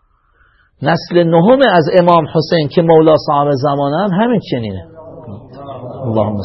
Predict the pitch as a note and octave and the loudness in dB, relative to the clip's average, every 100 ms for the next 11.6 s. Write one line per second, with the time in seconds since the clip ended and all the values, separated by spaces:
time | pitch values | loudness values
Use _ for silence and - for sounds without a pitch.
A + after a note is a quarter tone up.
0 | - G2+ F#2+ F#2 F2+ E2+ - - - - | -8 -6 -6 -6 -6 -10 -12 -12 -12 -10
1 | G2 E2+ - - - - - - B3 - | -10 -12 -14 -16 -16 -14 -14 -10 -10 -10
2 | F#2 F#2 - G2 - - - - - - | -10 -10 -12 -16 -18 -20 -20 -20 -20 -20
3 | _ - C3+ C3 C3 A2+ B2+ B2 - A#2+ | _ -6 -2 2 0 2 2 2 2 0
4 | - A#2+ A#2+ G2+ A#2+ A2+ C#3 A3+ G3+ - | 0 0 0 -2 -4 0 0 -2 -6 -12
5 | - B2+ C3 A#2 A2 A2+ C3 A3+ A#3+ _ | -6 -4 -2 -4 -4 -4 -4 -4 -6 _
6 | - C3+ A#2 G#2 B2+ A2+ E3 G3 C#4+ B3 | -4 -2 -2 -2 -6 -4 -4 -4 -4 -4
7 | G3+ E3+ D3+ C3+ C3+ C3+ C#3+ D3 C3 _ | -2 0 2 0 -2 -4 -6 -8 -12 _
8 | _ _ _ _ _ _ _ C#3+ C#3 D3 | _ _ _ _ _ _ _ -10 -4 0
9 | C#3+ B2+ B2+ C#3 C3 G#3+ A3 C4+ A3+ D3+ | 0 0 0 -2 -2 -4 -2 -2 -4 -6
10 | D3 D3 C3+ - C#3 B2+ A#2+ A#2 A#2+ A2+ | -4 -2 -4 -4 -6 -6 -4 -2 0 0
11 | A2+ A2+ A2+ F#3 C4+ D4 | -2 -4 -4 -4 -4 -6